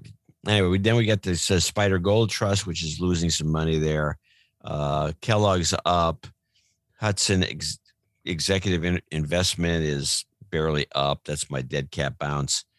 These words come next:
Liberty Media is down. Insight is barely up. It's a Baker Brothers play. It's still probably a good idea. Uh, Korea Fund and Cuba, both of these, uh, foreign investment operations are kind of, uh,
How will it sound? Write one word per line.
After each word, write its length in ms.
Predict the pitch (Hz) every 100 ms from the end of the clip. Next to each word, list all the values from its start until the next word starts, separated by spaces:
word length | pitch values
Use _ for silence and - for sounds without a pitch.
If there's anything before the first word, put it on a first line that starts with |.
| _ _ _
Liberty 320 | 101 101 101
Media 500 | 90 92 95 92 90
is 140 | 87 76
down. 720 | 90 90 87 87 85 85 85
Insight 800 | - 101 101 - - 90 90 90 _ _ -
is 340 | 80 73 - _ -
barely 380 | 82 82 76
up. 300 | 65 73 71
It's 120 | 80 -
a 60 |
Baker 320 | 65 98 85
Brothers 400 | 69 73 69 65
play. 280 | - - 71
It's 120 | 71
still 260 | - - 82
probably 320 | - 76 65
a 20 | 58
good 160 | 67
idea. 480 | 65 58 71 69 58 - _ - - - -
Uh, 100 | 98
Korea 320 | 98 120 147
Fund 300 | 143 139 135
and 100 | 120
Cuba, 680 | 101 135 135 127 123 123 123 123 -
both 260 | 107 104
of 60 | 92
these, 300 | 98 92 90
uh, 240 | 92 87 78
foreign 340 | - 98 98
investment 520 | 92 87 87 - 85 67 _ -
operations 600 | 82 85 82 82 82 71
are 120 | 65 - - - _ _ -
kind 360 | 131 127 127
of, 260 | 120 101 90
uh, 460 | 101 92 90 85